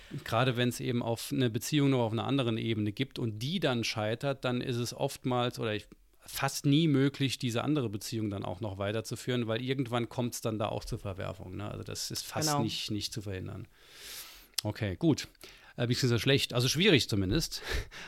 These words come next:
Speaker 1: Also wir haben ja gesagt, es ist, äh, wird eine nicht einfache Folge, aber ich bin mal so frei und, äh, reiße jetzt das Monologmikro an mich, äh, und gehe mal bei mir so ein bisschen ins Eingemachte, weil ich ja schon so ein bisschen angedeutet hab, dass ich, äh,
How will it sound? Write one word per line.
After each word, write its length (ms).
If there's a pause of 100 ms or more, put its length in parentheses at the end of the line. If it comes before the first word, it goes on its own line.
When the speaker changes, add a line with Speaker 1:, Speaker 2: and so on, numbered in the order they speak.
(120)
Speaker 1:
Also 140
wir 80
haben 80
ja 80
gesagt, 380
es 80
ist, 260
äh, 400
wird 140
eine 160
nicht 160
einfache 340
Folge, 420 (520)
aber 320
ich 240
bin 160
mal 180
so 120
frei 420
und, 280
äh, 80
reiße 520
jetzt 260
das 140
Monologmikro 760
an 220
mich, 340
äh, 140
und 200
gehe 120
mal 120
bei 220
mir 220
so 80
ein 80
bisschen 200
ins 160
Eingemachte, 760 (420)
weil 160
ich 100
ja 80
schon 180
so 60
ein 40
bisschen 180
angedeutet 580
hab, 240
dass 160
ich, 280
äh, 40